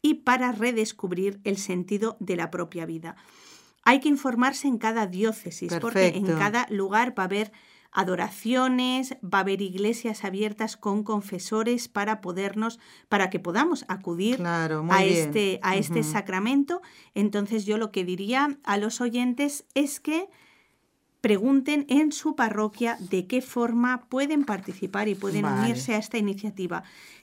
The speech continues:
Speaker 1: Que no sabemos cómo, por lo menos acudamos hoy, ¿eh? Mañana, pasado,
Speaker 2: Sí.
Speaker 1: a la confesión. Estamos en Cuaresma, sabemos que
Speaker 2: Muy
Speaker 1: es un
Speaker 2: bien.
Speaker 1: tiempo importante, un tiempo de conversión. Y además es una invitación personal a cada uno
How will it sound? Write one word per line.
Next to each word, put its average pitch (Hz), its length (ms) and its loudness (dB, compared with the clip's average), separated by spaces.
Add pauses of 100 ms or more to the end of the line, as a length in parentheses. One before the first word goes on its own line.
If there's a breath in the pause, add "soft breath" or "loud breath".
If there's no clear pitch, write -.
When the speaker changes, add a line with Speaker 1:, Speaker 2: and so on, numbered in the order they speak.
Speaker 1:
Que 233 140 8
no 294 240 8
sabemos 294 460 2
cómo, 311 320 2
por 196 180 -2
lo 190 80 -2
menos 262 380 -2
acudamos 240 920 0
hoy, 240 420 0
¿eh? 262 240 -2
Mañana, 226 680 2
pasado, 233 520 -2
Speaker 2:
Sí. - 420 2
Speaker 1:
a 262 120 10
la 247 160 2
confesión. 214 600 -2
Estamos 214 440 -4
en 214 160 0
Cuaresma, 196 640 -4
sabemos 185 480 -6
que 175 80 -4
Speaker 2:
Muy 165 140 -2
Speaker 1:
es 151 60 0
un 139 60 0
Speaker 2:
bien. 143 100 0
Speaker 1:
tiempo 135 360 0 (480 soft breath)
importante, 202 840 0
un 196 180 -4
tiempo 208 480 -2
de 202 220 -2
conversión. 185 600 -4
Y 185 60 -4
además 214 320 -4
es 254 100 -10
una 269 120 0
invitación 233 520 -2
personal 220 540 -4
a 196 100 -4
cada 196 220 -2
uno 214 300 -2